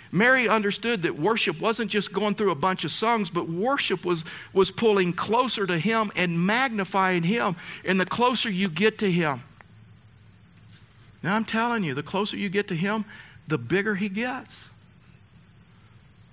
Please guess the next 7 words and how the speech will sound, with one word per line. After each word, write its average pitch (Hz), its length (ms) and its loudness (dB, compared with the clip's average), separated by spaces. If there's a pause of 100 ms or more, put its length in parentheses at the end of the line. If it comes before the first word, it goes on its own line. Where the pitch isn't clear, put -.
(600)
The - 80 -6
farther 202 320 4
away 170 280 4
you 190 140 0
get 185 220 0
from 196 240 -2
him, 208 320 0